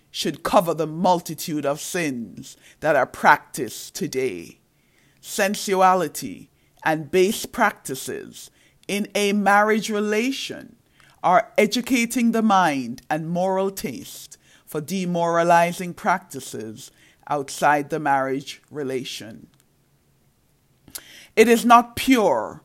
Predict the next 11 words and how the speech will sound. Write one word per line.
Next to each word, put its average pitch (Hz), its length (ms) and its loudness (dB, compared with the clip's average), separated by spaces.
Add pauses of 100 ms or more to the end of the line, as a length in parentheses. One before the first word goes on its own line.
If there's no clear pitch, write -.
holy 208 400 2
love 135 640 -2 (340)
which 180 240 -4
leads 202 540 -2
the 190 100 2
wife 170 640 4 (280)
to 220 100 -2
gratify 185 800 4
the 175 260 2
animal 180 380 2
propensities 120 1080 -6